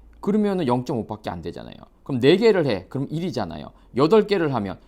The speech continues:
이가 되잖아요. 쉽게 말해서 이 기대값이 높아진다는 겁니다. 그렇기 때문에 이렇게 하는 건데 사실 보이스피싱도 여러 사람한테 전화하지 한 사람한테 전화하는 건 아니잖아요. 여러 사람한테 전화를 하고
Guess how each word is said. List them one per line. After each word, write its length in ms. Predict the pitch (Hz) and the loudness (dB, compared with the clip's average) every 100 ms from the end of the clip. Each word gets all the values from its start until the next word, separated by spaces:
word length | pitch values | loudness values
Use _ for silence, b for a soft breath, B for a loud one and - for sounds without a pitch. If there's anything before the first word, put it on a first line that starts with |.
| _ | _
이가 280 | 113 160 190 | -8 0 2
되잖아요. 400 | 135 98 87 76 - _ b b b b _ - | 2 -2 -8 -12 -18 _ b b b b _ -14
쉽게 200 | - 285 | -2 2
말해서 520 | 240 180 233 139 90 - _ _ _ _ _ _ - - | 4 4 2 2 0 -10 _ _ _ _ _ _ -18 -4
이 280 | 220 220 - _ - _ _ - | -2 -2 -6 _ -20 _ _ -4
기대값이 540 | 208 285 - 262 196 | 0 2 2 0 0
높아진다는 760 | 139 143 185 247 240 202 151 | 0 0 0 0 2 0 0
겁니다. 420 | 101 95 87 85 - _ - - - _ - | -4 -8 -8 -10 -12 _ -20 -20 -20 _ -4
그렇기 360 | 185 269 262 233 | 2 2 0 -4
때문에 520 | 240 214 196 240 - - - _ - | -2 0 -2 -4 -6 -16 -20 _ -2
이렇게 280 | 143 175 170 | -2 0 0
하는 160 | 143 | 0
건데 360 | 123 113 214 220 B | -2 -2 -4 -6 B
사실 240 | - 262 277 | -4 -2 2
보이스피싱도 840 | 254 285 330 262 262 247 226 214 | 4 4 2 -2 -4 -2 2 2
여러 240 | 131 180 | 4 4
사람한테 460 | 269 285 285 247 208 | 4 2 2 0 0
전화하지 380 | 160 170 170 160 | -2 2 2 2
한 140 | 285 | 0
사람한테 400 | 294 302 269 208 180 | 4 4 4 0 -2
전화하는 380 | 123 147 139 | -4 -2 -2
건 140 | 127 123 | -4 -6
아니잖아요. 640 | 92 98 98 87 - - | -6 -8 -8 -10 -12 0
여러 280 | 123 208 247 | 6 6 6
사람한테 440 | 240 220 190 170 | 4 0 0 -4
전화를 340 | 147 107 107 101 | -6 -2 0 -2
하고 360 | 127 156 90 | -4 -8 -8